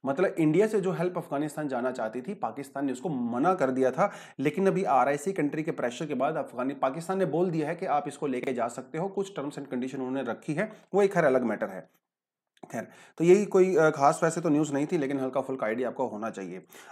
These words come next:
आगे कहता है, "Putin to visit India on December six will hold talks with the पीएम मोदी।" तो definitely है, जब पुतिन इंडिया में आएगा तो पीएम मोदी के साथ ही, अ, मीटिंग करेंगे, प्रेसिडेंट के साथ भी करेंगे।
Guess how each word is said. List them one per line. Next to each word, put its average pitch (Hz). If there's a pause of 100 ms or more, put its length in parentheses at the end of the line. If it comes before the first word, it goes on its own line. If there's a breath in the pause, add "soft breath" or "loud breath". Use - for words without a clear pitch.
आगे 208
कहता 226
है, 233
"Putin 220
to 220
visit 170 (140)
India 165
on 175
December 143
six 180
will 156
hold 147
talks 143
with 123
the 160
पीएम 127
मोदी।" 113
तो 131
definitely 143
है, 151
जब 139
पुतिन 139
इंडिया 139
में 135
आएगा 123
तो 135
पीएम 127
मोदी 127
के 139
साथ 127
ही, 143 (340 loud breath)
अ, 127 (100)
मीटिंग 135
करेंगे, 143
प्रेसिडेंट 135
के 170
साथ 143
भी 151
करेंगे। 135